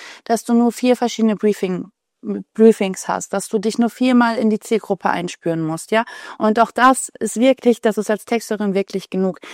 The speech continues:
wenn man sich einfach überlegt, dass du deine Zeit ja eigentlich dazu verwenden solltest, um Inhalte zu schreiben und um dein, an deinem eigenen Business zu arbeiten. Und deshalb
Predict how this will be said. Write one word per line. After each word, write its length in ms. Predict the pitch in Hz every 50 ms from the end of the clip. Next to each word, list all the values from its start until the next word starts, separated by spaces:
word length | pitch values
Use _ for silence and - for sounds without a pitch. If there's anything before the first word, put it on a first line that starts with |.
| - - _
wenn 160 | - 196 196
man 140 | 196 196 190
sich 180 | 175 185 185 196
einfach 300 | 185 180 - 196 180 -
überlegt, 420 | 175 165 175 175 180 175 _ -
dass 120 | 180 - -
du 80 | 190
deine 220 | 180 175 170 165 -
Zeit 220 | - 175 175 -
ja 80 | - -
eigentlich 380 | - 180 175 185 180 180 -
dazu 240 | - 175 - - 185
verwenden 480 | - - 175 165 180 175 175 180 185 175
solltest, 320 | 180 160 - 185 - 226
um 100 | 220 -
Inhalte 420 | - 196 175 180 160 151 - 165
zu 140 | - - 196
schreiben 380 | 175 - - - 170 170 170 170 _ _ _ _ -
und 160 | 190 190 185
um 100 | 190 185
dein, 160 | 175 170 - - _ -
an 120 | 180 185
deinem 140 | 185 175 165
eigenen 380 | - - 180 175 170 165 160 156
Business 400 | 156 - - 160 147 - - -
zu 100 | - -
arbeiten. 460 | - - 170 - - - - 175 _ _ _ _ _ _ - _ _ -
Und 140 | 214 190
deshalb 320 | 226 226 - 254 240 247